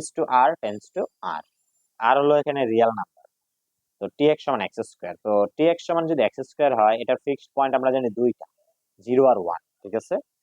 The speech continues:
Uh, define contraction mapping in case of a norm স্পেস। নর্মড স্পেসটা হবে একটা ক্যাপিটাল এক্স থাকতে হবে। এগুলো আমি বোঝার জন্য গোল দিছি, আবারও বলি, এই কালাগুলো আপনি নোট করবেন। এই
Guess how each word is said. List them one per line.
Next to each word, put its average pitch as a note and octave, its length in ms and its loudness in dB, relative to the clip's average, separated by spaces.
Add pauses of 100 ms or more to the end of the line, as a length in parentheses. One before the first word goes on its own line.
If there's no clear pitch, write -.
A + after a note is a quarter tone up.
(480)
Uh, G2+ 180 2
define F#3 340 0
contraction F3 540 0 (120)
mapping C3+ 320 0 (100)
in C3 60 -2 (140)
case C3+ 180 2 (120)
of A#2 80 2 (100)
a - 20 -4 (100)
norm G2 200 2 (460)
স্পেস। - 220 -16 (140)
নর্মড C3 220 2 (100)
স্পেসটা E3 400 -4
হবে D3 240 2
একটা D#3 220 -6
ক্যাপিটাল D3 300 -2 (100)
এক্স - 200 -18
থাকতে - 280 -6
হবে। A2 160 -2 (540)
এগুলো B2 200 2
আমি B2+ 160 -2
বোঝার B2 240 0
জন্য A2+ 140 -6 (120)
গোল G#2 180 2
দিছি, A2 260 -8 (280)
আবারও G#2 260 0 (100)
বলি, G2 200 -6 (540)
এই G2 120 -12
কালাগুলো C3+ 440 2
আপনি G2 140 -14 (120)
নোট F#2 120 -10 (100)
করবেন। F2 220 -8 (300)
এই E3+ 80 4